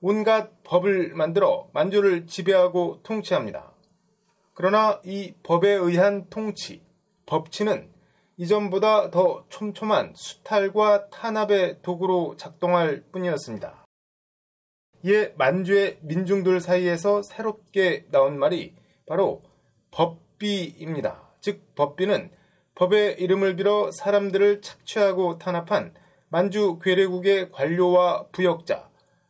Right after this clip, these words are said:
법 기술자들을 도적에 빗대 나온 말입니다. 흔히 하는 말로 총만 안 들었다 뿐이지 강도보다 더한 놈이다는 말을 생각하시면 될 것 같습니다.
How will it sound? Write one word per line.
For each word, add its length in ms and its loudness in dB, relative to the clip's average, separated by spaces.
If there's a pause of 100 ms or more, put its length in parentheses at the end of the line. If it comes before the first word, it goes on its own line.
(140)
법 400 -2
기술자들을 840 -2 (100)
도적에 640 0
빗대 680 -2
나온 540 0
말입니다. 640 -2 (1080)
흔히 460 -4
하는 180 -4
말로 420 -2 (420)
총만 640 -4
안 240 -2
들었다 540 2
뿐이지 520 -8
강도보다 960 0
더한 460 0
놈이다는 880 -2
말을 340 2
생각하시면 760 -4
될 180 -6
것 320 0
같습니다. 520 -14